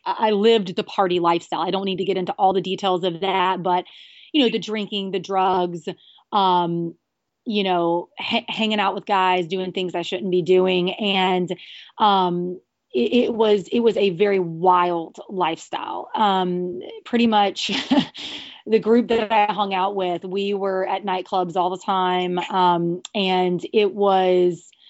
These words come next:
just a really interesting time for me. And yet during that time, there was multiple moments where I really felt the Holy Spirit tugging on my heart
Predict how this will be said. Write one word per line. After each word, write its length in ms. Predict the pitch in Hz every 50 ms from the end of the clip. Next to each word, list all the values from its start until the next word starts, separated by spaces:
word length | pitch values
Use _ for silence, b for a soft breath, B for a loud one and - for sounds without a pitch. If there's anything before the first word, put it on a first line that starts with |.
| b b b b b b b -
just 220 | 190 214 190 -
a 60 | 220 185
really 300 | 185 208 202 196 196 202
interesting 540 | - 220 190 - 196 175 - - 190 180
time 380 | 170 - - 185 180 190 196 185
for 140 | - 196 190
me. 260 | 185 185 185 185 185
And 100 | 190 196
yet 400 | 196 196 196 190 190 196 - 196
during 600 | 165 208 208 220 247 262 262 247 226 208 202 202 - -
that 380 | 214 180 190 196 185 175 - -
time, 420 | - - 202 196 190 190 185 185
there 140 | 196 190 180
was 180 | 185 175 -
multiple 640 | 190 190 196 208 220 240 269 269 - 240 220 262 247
moments 520 | 220 220 214 220 220 202 180 180 175 -
where 140 | 185 196 180
I 40 | 175
really 600 | 175 175 180 185 196 208 208 208 220 233 208 214
felt 300 | - - 208 196 185 190
the 80 | 196
Holy 240 | 180 202 196 190 190
Spirit 340 | 170 - - 185 175 170 -
tugging 420 | - - - 190 190 190 202 190
on 120 | 185 185 180
my 140 | 180 185 180
heart 440 | - 185 170 165 165 170 - -